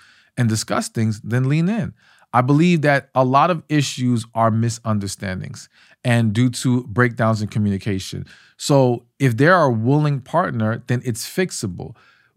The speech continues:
But you let go when they're unwilling to work with you, when they're not willing to talk to you, when, when they're unwilling to make certain changes,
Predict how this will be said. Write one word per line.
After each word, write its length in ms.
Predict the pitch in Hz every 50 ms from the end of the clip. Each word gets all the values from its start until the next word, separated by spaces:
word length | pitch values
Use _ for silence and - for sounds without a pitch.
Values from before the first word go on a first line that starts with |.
| _
But 140 | - 139 127
you 180 | 117 127 131 123
let 380 | 120 131 135 120 113 117 101
go 240 | 101 156 180 202 190
when 180 | 156 135 127 117
they're 160 | 117 120 113 -
unwilling 380 | 123 120 117 110 113 110 110 101
to 120 | - -
work 300 | 95 87 101 107 104 -
with 200 | 98 87 - -
you, 80 | - - - _ _ _ _ _ _ _ _ _ _ -
when 160 | 117 113 117
they're 140 | 123 120 120
not 280 | 120 131 151 170 160
willing 180 | 147 139 131 120
to 100 | 120 107
talk 300 | - - 104 95 95 -
to 140 | - - 98
you, 120 | 87 82 - - -
when, 220 | 104 110 120 120 117 117
when 160 | 120 123 123
they're 180 | 123 127 127 -
unwilling 400 | 143 147 147 135 139 156 165 160
to 120 | - 151 135
make 200 | 131 131 123 110
certain 260 | - 131 120 117 110
changes, 320 | - 143 139 127 117 101